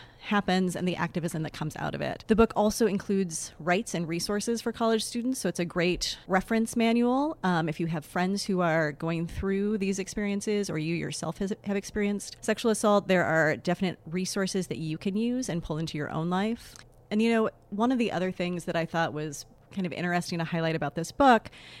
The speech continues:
is that the narratives aren't, again, just aren't one person's story. And it's not just told in one particular way. So some people use poetry and other creative expressions to share their experiences, to share their feelings. Um,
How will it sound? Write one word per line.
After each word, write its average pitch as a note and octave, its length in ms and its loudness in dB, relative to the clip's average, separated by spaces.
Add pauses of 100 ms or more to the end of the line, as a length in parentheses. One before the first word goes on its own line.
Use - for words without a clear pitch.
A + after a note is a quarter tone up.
(120)
is G3+ 200 -2
that G#3+ 300 4
the G3+ 120 4
narratives G#3 760 4 (100)
aren't, F3+ 360 -2 (400)
again, F3 280 0
just F3 220 -6
aren't F3 260 -4
one E3 220 -2
person's F3 400 -6
story. G3 560 2 (640)
And F#3+ 140 0
it's G#3 140 -2
not G#3+ 160 0
just G#3+ 200 -4
told B3 300 2
in F3+ 120 2
one E3+ 160 0
particular E3 400 -6
way. D#3 260 -2
So F#3 120 -6
some A3 220 0
people G3+ 260 0
use D#3 260 -4
poetry F#3+ 600 0
and D#3+ 100 -4
other D#3 220 -2
creative E3+ 360 -4
expressions G3+ 800 -4 (400)
to G3 140 0
share F#3+ 400 2
their F#3 140 2
experiences, G#3+ 840 -2
to F#3 120 -4
share E3+ 200 -4
their D3+ 160 -4
feelings. F#3 720 -2 (320)
Um, F#3+ 240 4